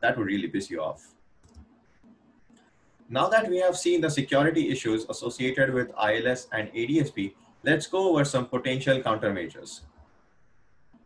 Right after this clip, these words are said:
Recently, G P S-based landing systems are being introduced. They are not yet cleared for cat two and cat three ap-, approaches. However,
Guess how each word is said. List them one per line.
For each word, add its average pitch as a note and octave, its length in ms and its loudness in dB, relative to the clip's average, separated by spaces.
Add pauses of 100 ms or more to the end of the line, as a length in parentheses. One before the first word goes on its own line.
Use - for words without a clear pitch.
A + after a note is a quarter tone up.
(180)
Recently, A3 600 -2
G D#3 220 -2
P D#3+ 140 2
S-based D#3 360 2
landing B2+ 260 0
systems B2+ 520 -4
are A#2 160 0
being B2 220 -4
introduced. A#2+ 520 -4 (220)
They C3+ 60 4
are B2+ 100 6
not E3 220 0
yet - 180 -4
cleared D3 320 2
for B2+ 160 2
cat A#2 320 0
two C3+ 80 0
and A#2+ 160 -2
cat A2 200 -6
three A2 120 -4
ap-, G#2+ 140 -8 (440)
approaches. - 600 -8 (380)
However, A2 540 4